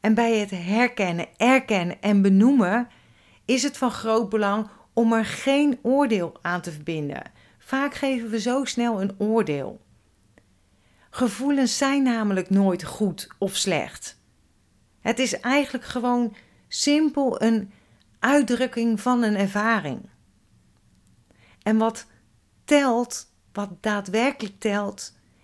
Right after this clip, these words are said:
is hoe je met die emo-, emoties omgaat.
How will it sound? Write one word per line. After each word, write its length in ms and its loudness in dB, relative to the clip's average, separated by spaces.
is 160 0
hoe 240 2
je 120 4
met 240 0
die 240 -2
emo-, 540 0
emoties 680 0
omgaat. 760 0